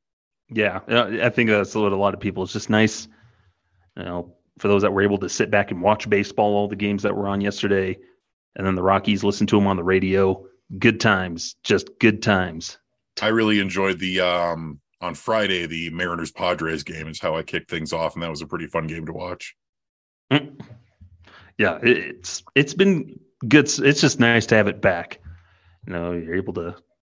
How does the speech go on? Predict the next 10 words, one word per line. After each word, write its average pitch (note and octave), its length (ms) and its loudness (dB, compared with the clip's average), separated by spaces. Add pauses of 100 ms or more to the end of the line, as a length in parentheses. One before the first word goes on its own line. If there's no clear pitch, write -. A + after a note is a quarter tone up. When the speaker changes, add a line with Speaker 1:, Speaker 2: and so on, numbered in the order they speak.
(140)
Speaker 1:
it, - 360 2
spring's C3 360 6
in B2+ 80 8
the A2+ 100 8
air. A2 120 8
We're G#2+ 120 6
having A#2 220 4
some F#2 160 -6
terrible A2 400 4
winter, G#2+ 460 2